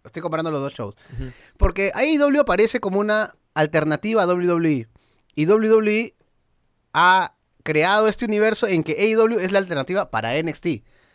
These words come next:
Speaker 1: O sea, no choca con Raw y SmackDown, sino con N X T.
Speaker 2: Exacto.
Speaker 1: Y si comparas, como ya lo, lo hicimos en este programa, bueno, lo hicieron nuestros compañeros, este, eh, Pedro y Justin, eh,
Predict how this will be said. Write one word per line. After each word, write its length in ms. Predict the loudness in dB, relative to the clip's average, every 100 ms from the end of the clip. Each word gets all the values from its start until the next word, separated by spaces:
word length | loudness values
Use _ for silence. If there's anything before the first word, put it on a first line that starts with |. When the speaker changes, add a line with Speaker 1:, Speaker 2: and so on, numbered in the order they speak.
| _ _
Speaker 1:
O 20 | -8
sea, 120 | -2
no 160 | 0 0
choca 340 | 2 0 0
con 160 | -4 -4
Raw 100 | -4
y 60 |
SmackDown, 380 | -6 -8 -8 -10 _ _
sino 240 | -10 -8
con 140 | -6 -6
N 100 | -6
X 100 | -8
T. 100 | -8
Speaker 2:
Exacto. 380 | -8 -10 -10 -8
Speaker 1:
Y 80 | -6
si 80 |
comparas, 680 | -4 -2 0 0 0 -2 -8 _
como 240 | -8 -4 -2
ya 180 | 0 0
lo, 180 | -2
lo 340 | -4 -6 -8 -8
hicimos 320 | -4 -4 -4
en 100 | -6
este 160 | -6 -6
programa, 540 | -4 -2 0 -2 -6 -12 -14
bueno, 260 | -8 -6
lo 120 | -6
hicieron 460 | -8 -8 -8 -8 -12 -14
nuestros 220 | -10 -8
compañeros, 480 | -6 -4 -4 -4 -4
este, 540 | -8 -12 -12 -10 -12 -14 _ _ _ -20 _ _ -12
eh, 140 | -6
Pedro 200 | 0 0
y 80 | 0
Justin, 320 | -2 -6 -10 -14 _ _ _ _ _ _ _ _
eh, 420 | -4 -2 -2 -4